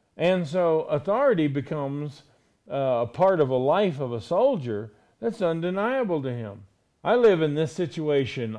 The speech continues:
all day long, all of my life. I know how authority works. Now, with a guy like this, Jesus can deal with this guy because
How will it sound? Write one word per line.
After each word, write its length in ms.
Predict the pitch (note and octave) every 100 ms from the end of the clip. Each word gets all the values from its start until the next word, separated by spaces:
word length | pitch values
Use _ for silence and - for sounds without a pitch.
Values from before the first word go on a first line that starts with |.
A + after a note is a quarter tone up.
| -
all 280 | C#3+ F3 A#3
day 200 | A#3+ A#3+
long, 560 | A3+ G3+ G3 G3 G3 E3 _ _ _ _
all 260 | C#3+ E3 G#3+
of 140 | G#3
my 200 | F#3+ G3+
life. 560 | G3 E3+ D#3 D#3 C#3+ - _ _ -
I 140 | A#2+
know 500 | G#2+ A2+ C#3 D#3+ F3
how 220 | E3 E3
authority 720 | E3 - D3+ C3+ B2+ B2+ B2+ A2+ _
works. 640 | A2 A2 F#2+ - - - _ _ _ _ _ _ _ _
Now, 240 | F3+ G3 F#3
with 160 | F3
a 60 | D#3+
guy 220 | F#3 G#3+
like 280 | G#3 G3 E3+
this, 560 | B3 C4+ F#3 G3+ - _ _ _ _ _ _ _ _ _ _ -
Jesus 460 | C3+ G#3 B3 G3+ -
can 260 | C#3+ B2
deal 340 | A#2+ D#3+ E4 C#4+
with 220 | B2+ -
this 200 | G#2 -
guy 460 | - G2 - F2+ F2+ _ _ _ _ _ _ _ _ _ _ _ _ _ _ _ _ _ _ -
because 640 | D3+ E3 F3 E3 D#3 C#3+